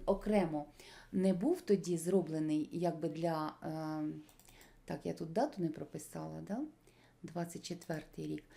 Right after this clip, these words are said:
Е, військовий збір, він не був зроблений, е, окремо, да?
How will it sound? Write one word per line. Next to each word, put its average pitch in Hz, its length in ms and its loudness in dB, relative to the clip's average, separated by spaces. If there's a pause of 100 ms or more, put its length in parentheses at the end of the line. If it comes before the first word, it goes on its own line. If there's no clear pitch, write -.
(360)
Е, 180 300 6
військовий 240 460 6
збір, 220 300 6
він 214 160 6
не 240 80 6
був 349 200 2
зроблений, 185 720 4
е, 175 300 4
окремо, 170 640 6
да? 359 240 4